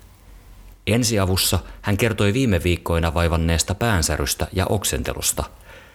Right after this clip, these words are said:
Tällä kertaa hän kuvasi laajemmin, kuinka hänen kotiinsa levitetään myrkkyä, joka aiheuttaa vaivat.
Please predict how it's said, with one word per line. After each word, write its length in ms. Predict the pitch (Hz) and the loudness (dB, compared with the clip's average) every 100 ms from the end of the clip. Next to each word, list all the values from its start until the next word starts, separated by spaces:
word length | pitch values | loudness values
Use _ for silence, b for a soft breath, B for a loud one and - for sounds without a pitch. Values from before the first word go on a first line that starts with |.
| B B B B B | B B B B B
Tällä 200 | - 107 | -4 -2
kertaa 360 | 101 98 - 87 | 0 0 0 2
hän 120 | 92 | 2
kuvasi 320 | 104 104 98 | 2 0 2
laajemmin, 640 | 101 131 107 82 80 80 - - - | 0 0 2 2 2 0 -2 -12 -2
kuinka 220 | 110 110 | 0 2
hänen 220 | 117 120 | 2 0
kotiinsa 460 | 147 139 95 92 95 | 0 0 2 2 0
levitetään 540 | 131 107 76 78 71 | 0 0 0 -2 0
myrkkyä, 560 | 92 104 - - - - - | 2 0 -2 -8 -6 -8 -6
joka 220 | 101 92 | -4 0
aiheuttaa 480 | 98 85 80 - 76 | 2 2 0 -4 -2
vaivat. 520 | 82 76 62 - - | 0 -2 -4 -10 -16